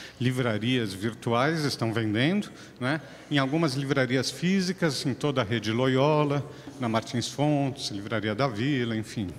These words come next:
Né? Hoje as livrarias, infelizmente, estão mais escassas, mas, em compensação, a, a internet nos supre. Também no site da editora Calêndula,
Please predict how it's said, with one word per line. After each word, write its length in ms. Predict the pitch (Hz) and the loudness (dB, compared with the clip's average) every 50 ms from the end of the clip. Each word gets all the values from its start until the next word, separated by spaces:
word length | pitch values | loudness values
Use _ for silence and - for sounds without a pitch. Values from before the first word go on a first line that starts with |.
| - - - - - - - | -14 -18 -20 -20 -16 -6 0
Né? 140 | 123 123 | 2 2
Hoje 200 | 120 117 107 120 | 2 2 2 0
as 100 | 123 110 | 0 -2
livrarias, 600 | 113 123 120 117 120 120 110 113 131 131 110 113 | -2 -2 -2 0 0 0 0 0 0 0 0 0
infelizmente, 600 | 139 156 143 - - 131 117 104 104 117 120 120 - | 0 -2 -2 0 0 0 0 0 0 0 0 -2 -2
estão 220 | - - - 120 | -4 -4 -2 0
mais 280 | 113 117 113 107 90 107 | 0 0 0 -2 -2 -4
escassas, 840 | 107 - - - 127 123 135 139 - - - 151 - - - - - - - - - - - - - | -4 -4 -2 0 2 2 2 0 -2 -4 -4 -2 0 -2 -2 -2 -4 -12 -16 -18 -18 -18 -16 -10 -2
mas, 280 | 131 120 123 127 113 120 | 0 2 2 2 2 0
em 140 | 123 127 | 0 -2
compensação, 880 | 120 - 135 120 - 127 117 - - 120 107 - - - 120 120 120 117 | 0 0 -2 0 0 0 0 0 2 0 0 0 0 0 0 0 0 0
a, 320 | 110 110 113 107 101 113 - | 0 0 0 0 -2 -2 -4
a 460 | 127 110 107 104 104 98 101 98 95 - - - - - - - | -4 -2 -2 -2 0 -2 -2 -4 -4 -6 -10 -16 -16 -14 -10 -4
internet 840 | 123 123 - - 127 113 104 117 123 123 123 - - - - 127 113 - - - - - - | -4 -2 2 2 2 2 2 2 2 2 2 0 0 -2 0 -2 -2 -4 -8 -16 -18 -12 -6
nos 180 | 127 127 131 127 | -4 -2 -2 -2
supre. 420 | - - 120 104 85 - - - - - - - | -2 -2 -2 -2 -4 -2 -4 -4 -4 -6 -14 -6
Também 420 | - 165 147 127 123 143 156 170 165 | -2 0 0 4 4 4 4 4 2
no 260 | 135 143 143 139 143 | 2 0 0 0 0
site 580 | - - - - 139 131 135 135 - - - 127 113 104 | 0 0 2 4 6 6 6 4 0 -2 -4 -2 4 6
da 180 | 147 170 180 | 8 8 8
editora 560 | 175 156 135 135 - - 127 131 135 143 143 | 6 4 2 0 0 2 2 4 4 4 4
Calêndula, 720 | 135 - - 117 104 110 120 123 143 147 151 156 160 170 | 2 2 2 0 0 2 2 2 2 2 2 2 2 2